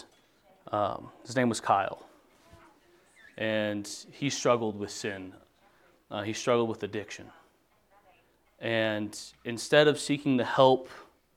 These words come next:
that he should have sought after, um, he tried to white knuckle it. He tried to just kinda hang on and do it all on his own. Um,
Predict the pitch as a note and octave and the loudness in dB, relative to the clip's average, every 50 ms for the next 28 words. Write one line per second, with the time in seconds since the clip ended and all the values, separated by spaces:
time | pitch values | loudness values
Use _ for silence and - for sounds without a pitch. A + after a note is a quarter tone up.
0 | _ _ _ _ _ _ _ _ - A2+ G#2+ G#2 G#2 G#2 - - - B2 A#2 - | _ _ _ _ _ _ _ _ 2 4 4 4 4 2 -2 -6 -8 -8 -8 -4
1 | - D3+ C#3+ B2 A#2 A#2+ A2+ G#2+ - - - - _ _ _ _ _ _ - - | -2 0 0 2 4 2 2 2 -2 -10 -20 -20 _ _ _ _ _ _ -18 -16
2 | - - - C3 A2+ A2 - A2 G#2+ - - - G#2 - - - - _ _ _ | -4 2 4 4 4 4 2 -2 -4 -4 -6 -8 -10 -10 -10 -14 -20 _ _ _
3 | _ _ _ _ _ _ _ _ _ _ _ _ _ _ _ _ _ _ _ _ | _ _ _ _ _ _ _ _ _ _ _ _ _ _ _ _ _ _ _ _
4 | _ - A2 A2 G#2+ G2+ G2+ G2 - - A#2 - - C#3+ B2 A#2+ A#2+ A#2+ A#2+ - | _ -6 -4 -2 -2 -4 -6 -8 -10 -12 -14 -4 0 4 4 4 4 2 0 -4
5 | - A#2 A2 G#2+ G#2 G2+ G2+ G2+ - - _ _ _ _ _ _ _ _ _ _ | -6 -4 -4 -4 -4 -6 -8 -10 -14 -18 _ _ _ _ _ _ _ _ _ _
6 | _ _ _ _ _ - A#2+ A2 A2+ A2 E2 A2 G#2 F#2+ - - - - - - | _ _ _ _ _ -10 -2 0 0 0 0 -2 -8 -12 -14 -16 -18 -18 -20 -20
7 | _ _ _ _ _ _ _ _ - G#2+ - - A#2 G#2+ G#2+ G#2 G#2+ G2+ G#2+ A2 | _ _ _ _ _ _ _ _ -18 -10 -4 -2 -2 0 -2 -2 -6 -8 -8 -8
8 | G2+ - - - A#2+ A2+ A2+ G#2+ G#2 - - - - - C3 B2+ A#2+ A#2 A#2 A#2+ | -8 -8 -6 -4 -2 -2 -2 -2 -4 -8 -12 -8 -2 0 0 2 2 2 2 2
9 | A#2 A2+ A2 G#2+ G2+ G2+ - - _ _ - - _ _ _ _ _ _ - C3+ | 0 0 -2 -6 -10 -12 -16 -20 _ _ -20 -20 _ _ _ _ _ _ -4 0
10 | B2+ B2 A#2+ A#2 A#2+ A#2+ A#2+ A#2 A2+ A2 G#2+ A#2 A#2 A#2 A#2 A2+ A2+ A2+ A2 G#2+ | 2 4 6 6 6 6 6 4 0 -2 -2 -2 -2 0 0 0 0 -2 -6 -8
11 | - - _ _ _ _ _ _ _ - - - - - - - - - - A2+ | -10 -16 _ _ _ _ _ _ _ -20 -20 -20 -20 -20 -20 -20 -20 -8 -2 0
12 | A#2 A2+ G#2+ G#2+ G#2 - - - - - | 2 2 2 2 0 -2 -6 -10 -14 -18